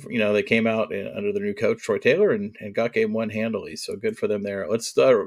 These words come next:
we didn't pick these other games, these F C S games, but we'll run through a couple of them real quick. Arizona handles Ar-, Northern Arizona thirty-eight to three. You know, Jayden de Laura, two eighty-five, three touchdowns.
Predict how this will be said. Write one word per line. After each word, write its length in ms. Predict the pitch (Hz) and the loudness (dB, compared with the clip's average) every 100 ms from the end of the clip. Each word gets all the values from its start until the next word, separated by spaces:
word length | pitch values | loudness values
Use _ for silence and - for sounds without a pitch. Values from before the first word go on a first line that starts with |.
| - - - | -4 -8 -2
we 100 | 139 | 4
didn't 240 | 190 131 | 4 4
pick 240 | - 151 - | 2 0 2
these 240 | 135 123 | 0 4
other 180 | 123 131 | 4 6
games, 280 | 127 131 113 | 6 4 2
these 160 | 101 | -2
F 100 | 113 | -4
C 160 | 113 113 | -2 -4
S 140 | 117 | -2
games, 260 | - 120 120 | -2 -2 -2
but 180 | 107 107 | -2 0
we'll 120 | 117 | 0
run 200 | 110 107 | -2 -2
through 120 | 113 | -4
a 60 | 107 | 0
couple 240 | 107 110 | 0 0
of 40 | 104 | -2
them 180 | 104 | -2
real 140 | 104 104 | -2 0
quick. 220 | 110 104 _ - - - _ - | 0 -2 _ -20 -20 -20 _ 6
Arizona 500 | 131 107 120 117 110 | 6 6 6 6 4
handles 480 | 117 113 113 107 107 | 4 4 4 4 2
Ar-, 160 | 110 | 0
Northern 360 | 107 117 113 107 | 2 4 4 2
Arizona 440 | 104 98 110 101 | 0 0 0 -2
thirty-eight 720 | - 120 110 110 - 110 101 | -2 2 2 2 0 0 0
to 140 | - 98 | -6 -6
three. 580 | 101 101 104 104 104 - _ _ _ _ | -8 -4 -2 -2 -6 -10 _ _ _ _
You 100 | - | -2
know, 80 | 98 | -2
Jayden 280 | 92 113 107 | 2 4 4
de 80 | 104 | 2
Laura, 280 | 101 107 104 | 4 4 4
two 220 | - 110 | 2 2
eighty-five, 600 | 104 - 98 101 101 98 | 2 -2 -4 -2 -2 -4
three 160 | 98 104 | -6 -4
touchdowns. 960 | - 98 - 101 101 98 98 - - | -2 -4 -2 -2 0 -2 -6 -10 -10